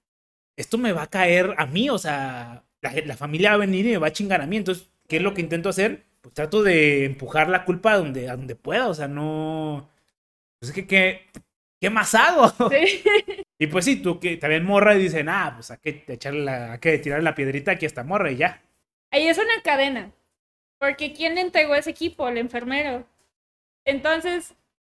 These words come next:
Speaker 2: el enfermero también, "No, es que a mí me lo dio el biomédico". Entonces,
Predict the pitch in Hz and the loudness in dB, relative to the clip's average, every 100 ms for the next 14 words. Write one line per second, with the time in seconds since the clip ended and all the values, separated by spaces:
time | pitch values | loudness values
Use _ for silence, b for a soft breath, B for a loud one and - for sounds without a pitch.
0 | _ 262 294 294 294 302 330 359 349 269 | _ 0 2 2 2 2 2 2 0 0
1 | 285 302 302 254 320 349 339 311 302 302 | 0 -2 -6 -6 -2 -2 -2 -4 -4 -2
2 | 277 269 262 269 285 381 381 - 214 196 | 0 0 0 -2 -2 -2 -2 -4 -12 -14
3 | _ _ 285 302 - | _ _ -2 -2 -2